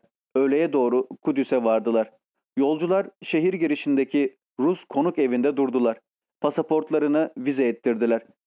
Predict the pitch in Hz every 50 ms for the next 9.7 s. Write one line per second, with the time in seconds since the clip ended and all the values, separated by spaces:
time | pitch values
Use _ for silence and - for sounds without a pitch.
0 | _ _ _ - 139 143 147 143 139 135 139 139 127 120 123 123 123 120 107 117
1 | 117 113 110 - - _ _ _ _ _ _ - 156 156 156 - 135 131 156 -
2 | - 135 120 113 110 - - 123 120 - 131 131 139 - _ _ _ _ _ _
3 | - 127 143 160 185 180 151 139 - 135 123 131 127 - 190 147 120 101 107 123
4 | 123 123 127 - _ 139 131 123 - _ _ _ _ - - 160 - - 190 190
5 | 190 185 170 151 147 139 131 147 165 165 147 143 135 139 135 131 110 - 113 -
6 | _ - 117 110 - _ _ - _ _ _ - 143 147 180 165 - - _ -
7 | 185 202 214 - 185 139 120 135 156 - _ _ _ _ - 139 147 - - 165
8 | 160 170 185 180 160 147 139 135 156 156 175 170 147 123 120 123 151 165 151 156
9 | 160 156 - - 143 123 120 117 117 117 113 113 107 101